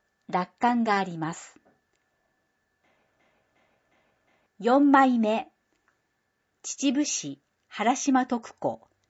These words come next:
七十八歳。説明。横使いです。はがきに大きく、ボタンでしょうか、濃いピンク色の花が描かれています。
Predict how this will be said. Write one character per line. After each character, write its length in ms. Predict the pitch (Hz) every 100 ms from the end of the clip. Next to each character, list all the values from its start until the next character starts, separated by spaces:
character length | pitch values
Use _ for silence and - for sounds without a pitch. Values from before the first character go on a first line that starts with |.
| _ -
七 280 | 190 254
十 220 | 277 190 160
八 180 | -
歳。 460 | 208 - - 135 - _ _ _ _ _ _ _ _ _ _ _ _ _ _ _
説 480 | - - 226 220 285
明。 500 | 277 262 247 240 - - _ _ _ _ _ _ _ _ _ _ _ _
横 280 | 208 214 320
使 300 | 320 330 262
い 160 | 196 143
で 160 | 143
す。 320 | 302 - _ _ _ _ _ _ _ _ _ _ _ _ _ _ _
は 160 | - 254
が 120 | 320
き 180 | 320 320
に 140 | 330
大 280 | - 330 311
き 160 | -
く、 320 | - 165 160 - _ _ -
ボ 120 | 240
タ 200 | - 311
ン 100 | 233
で 140 | 185
し 120 | - 180
ょ 100 | 160
う 40 |
か、 320 | - 156 147 - _ _ _ _ -
濃 120 | 339
い 100 | 247
ピ 240 | 226 247
ン 120 | 285
ク 120 | 294 294
色 200 | 277 277
の 100 | 269
花 260 | 262 254
が 160 | 208 165
描 240 | 165 202
か 100 | 247
れ 120 | 240
て 120 | 202 151
い 140 | 127
ま 160 | 127 156
す。 260 | - -